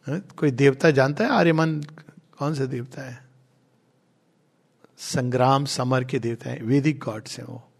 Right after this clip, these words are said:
आर्यमन, पूषण, भग, तत्वम पूषण पावरणो, भग। कोई, nobody connects with them। सोम, सोम से हम क्या समझते हैं कि वो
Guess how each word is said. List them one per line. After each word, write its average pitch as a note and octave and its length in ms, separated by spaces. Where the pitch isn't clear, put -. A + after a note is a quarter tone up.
आर्यमन, A#2+ 340
पूषण, E3+ 460
भग, C#3+ 240
तत्वम C#3 520
पूषण C3 580
पावरणो, A2+ 680
भग। B2 380
कोई, G#3+ 200
nobody G3+ 300
connects E3+ 420
with A#2+ 120
them। - 180
सोम, G3 520
सोम F3+ 340
से A3 120
हम G#3+ 120
क्या F3 180
समझते C3 480
हैं B2+ 100
कि - 140
वो B2+ 240